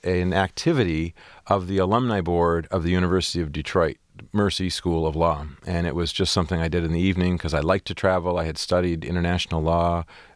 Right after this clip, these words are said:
lived overseas, and I just did that as something that was fun. But soon kinda realized that that was a passion, travel, and, and m-, more than just travel, bringing experiences to other people.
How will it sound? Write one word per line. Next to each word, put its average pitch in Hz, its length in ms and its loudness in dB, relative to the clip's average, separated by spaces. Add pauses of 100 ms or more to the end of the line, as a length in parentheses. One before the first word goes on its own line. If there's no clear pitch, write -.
(120)
lived 98 320 0
overseas, 90 800 -2 (720)
and 87 500 2 (200)
I 98 120 0
just 90 380 -6 (840)
did 87 160 0
that 95 240 2
as 85 100 -6
something 95 320 0
that 85 100 0
was 82 140 -4
fun. 82 260 -4 (1120)
But - 220 2 (500)
soon 123 400 0
kinda 107 240 0
realized 104 380 2
that 92 100 -10
that 101 160 2
was 90 100 -2
a 87 60 -4
passion, 85 600 -2
travel, 90 420 2
and, 92 260 0
and 120 400 0
m-, 92 160 -6
more 143 240 2
than 101 140 0
just 85 180 -4
travel, 120 300 0
bringing 117 480 0
experiences 87 840 -2
to - 140 0
other 90 160 0
people. 80 420 -4